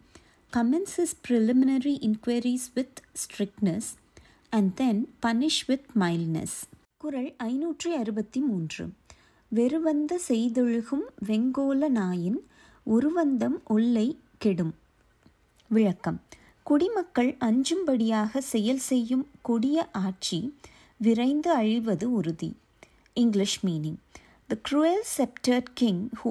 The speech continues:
acts so as to put his subjects in fear will certainly and quickly come to ruin. குறள்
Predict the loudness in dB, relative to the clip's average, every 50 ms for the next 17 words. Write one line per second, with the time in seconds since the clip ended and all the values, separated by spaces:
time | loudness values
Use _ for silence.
0 | -6 -4 -4 -2 -2 -4 -6 -6 -8 -4 -2 -2 -2 0 0 0 -2 -2 -4 -8
1 | -8 -10 -12 -6 _ -4 -4 -2 -4 -6 -6 -6 -4 -2 -2 -4 -4 -6 -6 -6
2 | -6 -6 -10 -10 -6 -2 -2 -2 -2 -4 -6 -14 -8 -4 -2 -2 0 -2 -4 -6
3 | -8 _ -20 -20 _ -20 -20 _ _ _ 0 0 0 0 -2 0 2 0 0 0
4 | 0 0 2 2 2 2 0 0 -2 -4 -6 -4 -4 -4 -4 -4 -4 -4 -4 -4
5 | -4 -4 -2 0 0 0 0 -4 -8 -6 -2 -2 -2 -2 -2 -4 -6 -4 -4 -4
6 | -4 -4 -6 -8 -10 _ _ _ _ _ _ _ _ _ _ _ _ _ _ _
7 | _ _ -6 -4 -2 -2 -2 -2 -2